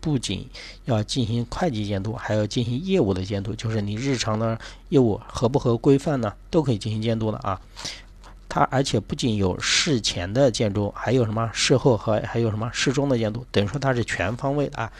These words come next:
事前它可以审查你的制度流程是不是合理，事中的话，比如说你这个正在经营某项那个业务的话，我可以看你这个业务是不是合规，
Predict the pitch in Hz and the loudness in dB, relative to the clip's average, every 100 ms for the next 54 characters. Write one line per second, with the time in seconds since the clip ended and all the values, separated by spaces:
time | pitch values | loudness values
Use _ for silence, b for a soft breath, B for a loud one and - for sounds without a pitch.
0 | B B - 143 117 110 - 131 131 120 | B B -2 -2 -2 -6 -4 -2 -2 -2
1 | 110 117 110 92 - 139 117 104 117 123 | -4 -2 -4 -6 -6 -6 -4 -2 -2 -2
2 | 113 127 110 101 - 104 120 92 B B | -4 -4 -2 -4 -2 -2 -2 -6 B B
3 | B - 147 127 131 - 123 - - 120 | B -4 0 2 0 -2 -6 -6 -2 0
4 | 104 98 123 113 110 135 113 98 98 - | 0 -2 -4 -4 -4 -2 -2 -2 -4 -6
5 | 143 127 110 117 95 - 107 - B B | -2 0 0 0 0 0 -4 -6 B B
6 | B 135 113 104 127 127 101 - - 104 | B -6 0 0 4 2 2 -2 -2 -2
7 | 98 123 113 - 135 104 110 113 127 101 | 0 -2 -2 -2 -4 -2 -4 -4 -4 -4
8 | - - 107 90 107 107 117 | -8 -8 -8 -2 -2 0 0